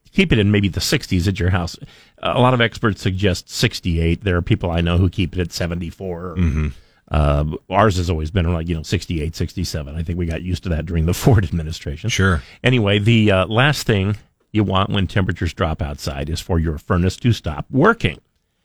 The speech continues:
Speaker 1: Uh, this is the busiest time of the year for, uh, H vac technicians who say they are totally slammed with calls and appointments to fix residential heating systems.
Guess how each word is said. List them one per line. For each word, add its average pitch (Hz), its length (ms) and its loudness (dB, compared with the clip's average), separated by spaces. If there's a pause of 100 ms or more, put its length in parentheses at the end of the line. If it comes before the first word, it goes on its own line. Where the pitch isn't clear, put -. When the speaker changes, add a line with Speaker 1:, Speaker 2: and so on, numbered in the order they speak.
(520)
Speaker 1:
Uh, 76 320 2 (160)
this 110 180 2
is 101 60 2
the 98 80 2
busiest 107 440 4
time 107 220 2
of 107 60 0
the 110 80 0
year 90 300 -2
for, 90 400 -2
uh, 80 100 -2
H 101 240 2
vac 73 260 -6
technicians 85 800 -2 (680)
who 98 420 4
say 98 480 2
they 95 340 2
are 90 400 0 (600)
totally 113 380 2
slammed 117 500 0
with 85 180 -8
calls 110 540 0
and 101 180 -2
appointments 104 580 -2
to 101 100 -4
fix - 320 -2
residential 98 520 4
heating 101 360 2
systems. - 440 -8